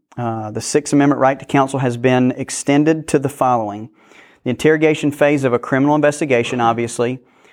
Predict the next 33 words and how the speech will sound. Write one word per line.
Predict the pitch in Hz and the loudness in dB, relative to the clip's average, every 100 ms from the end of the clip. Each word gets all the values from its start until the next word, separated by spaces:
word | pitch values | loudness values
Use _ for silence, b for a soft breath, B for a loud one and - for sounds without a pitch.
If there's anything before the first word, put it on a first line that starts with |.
| b | b
the | 120 | -8
trial | - 139 131 147 | -2 2 4 4
itself, | 175 175 - 127 113 131 - _ _ _ | 2 -2 0 2 2 -2 -12 _ _ _
sentencing, | - - 180 151 - - 117 120 131 b b b | -8 0 2 2 -2 -6 -4 -4 -8 b b b
and | 131 | 0
at | 131 | 0
least | 139 143 151 - | 2 4 2 0
an | 131 | 0
initial | 120 127 135 147 143 | 2 2 2 2 2
appeal | 139 135 127 123 | 0 2 4 4
of | 113 107 | 2 -2
any | 135 127 131 | -2 0 0
conviction. | 131 120 107 107 - 95 | 0 -4 0 -2 -4 -8
So | - 120 113 | 0 2 4
it | 123 | 2
just | 135 123 | 0 -4
continues | - 117 110 139 147 147 - | -2 -4 -2 2 4 4 2
to, | - 117 101 B B B | 0 0 0 B B B
to, | - 127 110 | 2 2 0
to, | - - 123 117 | -12 0 2 2
uh, | 113 107 98 - | 0 0 -4 -10
to | 117 | -8
stay | - - 131 | -4 0 2
with | 123 139 135 | 4 2 2
them | 120 113 | -2 -4
through | 113 127 | 0 0
the | 120 | 0
process, | 117 151 151 - 117 113 - - B B - | 0 0 0 0 -2 -2 -4 -16 B B 0
long | 135 185 | 2 2
past | 180 143 143 - | 2 2 2 0
some | 170 185 135 | 2 4 2
think | 131 120 120 131 - b b b b - | 0 -2 -2 -6 -12 b b b b -4
when | 139 135 135 135 | 0 2 2 -2